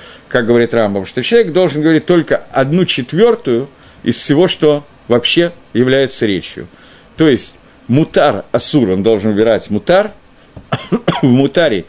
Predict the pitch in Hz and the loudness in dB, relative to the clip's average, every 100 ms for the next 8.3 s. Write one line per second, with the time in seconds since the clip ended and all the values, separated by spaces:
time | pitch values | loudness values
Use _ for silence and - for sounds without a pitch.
0 | - - - 113 120 101 139 107 90 - | -16 -14 -4 -2 -2 0 0 2 -2 -6
1 | - - - - _ - 120 - - 190 | -16 -18 -20 -20 _ 0 0 0 -2 -2
2 | - - _ _ - 120 202 220 202 202 | -2 -10 _ _ 0 2 2 -2 -2 -2
3 | 202 - - 127 156 156 143 135 120 117 | -4 -18 -4 -2 2 2 2 0 0 0
4 | 123 - 151 143 147 135 - - 131 123 | 0 0 0 0 -4 -4 -10 -6 -2 -2
5 | - 113 107 107 107 104 - 87 78 - | -2 -2 0 0 0 -2 -6 -8 -8 -14
6 | - - - - - - 180 - 156 208 | -16 -18 -20 -20 -6 -2 0 0 -2 0
7 | 208 147 113 151 131 123 110 156 151 127 | 0 0 2 2 2 0 0 -2 -2 -4
8 | - - | -8 -14